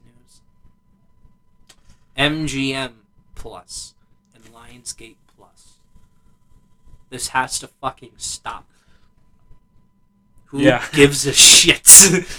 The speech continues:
Speaker 1: <laughs> M G M Plus is Epix, which was a, uh,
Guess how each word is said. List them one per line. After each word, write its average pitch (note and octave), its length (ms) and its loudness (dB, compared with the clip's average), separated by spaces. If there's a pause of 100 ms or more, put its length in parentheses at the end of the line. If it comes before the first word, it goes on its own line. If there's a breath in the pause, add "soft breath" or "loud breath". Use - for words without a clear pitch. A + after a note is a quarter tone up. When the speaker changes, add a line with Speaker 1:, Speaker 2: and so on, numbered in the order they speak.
(240 loud breath)
Speaker 1:
<laughs> - 260 -20
M A3 220 6
G G3 220 2
M G3+ 380 0 (280)
Plus - 720 2 (140)
is D#3 340 2
Epix, - 840 -2
which D#3 220 -14
was D#3 200 -4
a, C3+ 280 0
uh, A2+ 560 -8